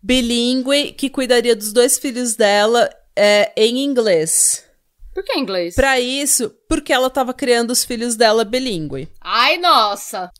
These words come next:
Speaker 1: É, ai, porque a gente é brasileiro, adora, né? Brasileiro adora essas coisas. Ai, mas
Speaker 2: Põe no
Speaker 1: é escola
Speaker 2: cursinho da
Speaker 1: americana.
Speaker 2: Wizard, tá tudo bem.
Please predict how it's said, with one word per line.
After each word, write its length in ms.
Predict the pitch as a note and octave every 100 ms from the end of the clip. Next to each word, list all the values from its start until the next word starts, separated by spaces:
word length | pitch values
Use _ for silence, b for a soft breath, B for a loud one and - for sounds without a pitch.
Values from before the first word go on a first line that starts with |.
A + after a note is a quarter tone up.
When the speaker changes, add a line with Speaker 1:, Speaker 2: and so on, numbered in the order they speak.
| _ -
Speaker 1:
É, 260 | G#3+ A3 A3
ai, 160 | G4
porque 240 | G#4 - B4+
a 40 |
gente 280 | A#4+ A#4+ A#4
é 140 | A4 E4+
brasileiro, 640 | E4 F#4 E4 E4 D#4 F4
adora, 580 | E4+ B3 A3 F#3+ F3+ F3
né? 320 | F#3 F#3+ F#3+
Brasileiro 460 | F#3 A#3 D4 G4+ G4+
adora 340 | B3 F#3 D#3+
essas 200 | E3 F3
coisas. 240 | - F3+ G#3
Ai, 400 | D4 C#4+ C4+ C4
mas 140 | C4+
Speaker 2:
Põe 140 | C4+ E4
no 60 |
Speaker 1:
é 20 | F#4
escola 240 | D#4 F#4+
Speaker 2:
cursinho 320 | D#4 F#4 F4+
da 100 | C#4+
Speaker 1:
americana. 280 | E4 D#4 D4
Speaker 2:
Wizard, 340 | E4 C#4+ C4 -
tá 120 | B3+
tudo 340 | B3 D4 C4+
bem. 460 | A#3+ A#3 A3+ C4 C4+